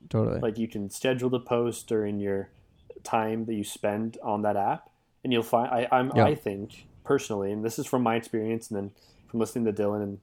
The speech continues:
Speaker 2: listening to you, Oliver, as well, I think what you'll find is, like, in that hour that you spend on the app, you're actually going to be way more efficient than all of the time
Speaker 1: Totally.
Speaker 2: that you spend on it now, just because now you're forced to
Speaker 1: I
Speaker 2: think,
Speaker 1: agree.
Speaker 2: "I need to post something.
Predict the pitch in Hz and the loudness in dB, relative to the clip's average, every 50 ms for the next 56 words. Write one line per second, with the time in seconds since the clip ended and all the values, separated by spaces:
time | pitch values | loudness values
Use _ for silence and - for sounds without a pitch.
0 | _ _ - 123 113 113 - 123 113 107 107 107 101 104 104 101 104 101 98 - | _ _ -4 -2 -2 -2 -2 -2 -2 0 2 2 4 4 2 2 0 -2 -2 -2
1 | 110 107 107 104 104 - _ _ _ _ _ _ 123 127 - 165 151 139 135 131 | -2 -2 -2 -2 -4 -10 _ _ _ _ _ _ -2 0 0 0 0 2 4 2
2 | 120 110 - 143 165 170 135 110 110 104 98 98 - _ _ _ - 139 139 139 | 2 4 2 2 2 2 2 0 0 0 -2 -2 -4 _ _ _ -4 -2 0 0
3 | 131 117 104 101 104 107 120 123 120 117 113 110 - 131 123 117 110 107 104 107 | 0 0 0 2 2 4 4 4 4 2 0 -2 -2 -2 0 0 0 2 2 2
4 | 123 120 - 113 107 - - 120 117 113 110 107 107 104 101 104 110 113 117 113 | 2 2 2 0 0 0 0 0 0 0 0 -2 -4 -4 0 2 2 2 2 2
5 | 117 117 113 104 101 - - - 123 - - 110 104 104 - - _ _ _ _ | 0 0 0 -2 -2 -6 -6 -6 -6 -4 -4 -6 -6 -6 -10 -14 _ _ _ _
6 | _ _ _ _ _ - 104 107 104 110 117 117 113 113 113 - - 117 110 107 | _ _ _ _ _ -4 -2 0 4 6 6 6 6 4 0 0 2 0 4 6
7 | 110 104 101 101 107 113 - - _ _ _ _ _ - 110 104 - - - 113 | 6 6 6 4 2 0 -4 -10 _ _ _ _ _ -4 -4 -4 -4 -2 -4 -2
8 | 110 107 101 98 95 90 92 101 104 101 95 87 87 98 101 - 120 117 - 127 | -2 -2 -2 -4 -4 -6 -4 -2 -2 -2 -4 -6 -10 -18 -10 -8 -8 -6 -4 -2
9 | 127 127 110 107 110 113 110 104 - - 120 120 120 113 - - - 110 117 123 | -2 -2 -2 -2 -2 -2 -2 -2 -4 -2 0 0 2 0 0 -4 -2 4 6 6
10 | 123 113 110 110 107 107 113 104 104 104 104 107 104 - - - 127 120 117 - | 6 8 8 6 6 6 4 0 -4 -6 -6 -6 -8 -10 -4 0 0 0 0 -2
11 | - 123 117 117 - 123 113 113 110 107 | -4 -6 -6 -4 -4 -4 -4 -4 -4 -8